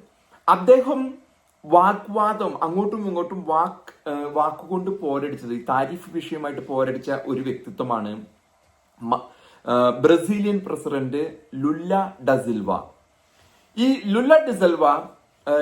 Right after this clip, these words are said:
കഴിഞ്ഞ ഏതാനും ആഴ്ചകൾക്ക് മുമ്പ് പറയുകയുണ്ടായി. കാരണം ബ്രിക്സിൽ അംഗമാണ്. ബ്രസീൽ, റഷ്യ, ഇന്ത്യ,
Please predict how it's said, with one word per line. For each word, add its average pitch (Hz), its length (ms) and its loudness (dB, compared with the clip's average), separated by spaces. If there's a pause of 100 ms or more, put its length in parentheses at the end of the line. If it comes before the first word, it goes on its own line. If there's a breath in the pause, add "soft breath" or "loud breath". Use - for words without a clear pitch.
(140)
കഴിഞ്ഞ 190 420 2 (220)
ഏതാനും 175 600 2
ആഴ്ചകൾക്ക് 147 460 -4
മുമ്പ് 139 360 -8
പറയുകയുണ്ടായി. 127 500 -2
കാരണം 143 320 -4
ബ്രിക്സിൽ 180 640 -6
അംഗമാണ്. 120 600 -6
ബ്രസീൽ, 123 580 -2
റഷ്യ, 127 380 -4
ഇന്ത്യ, 123 720 -4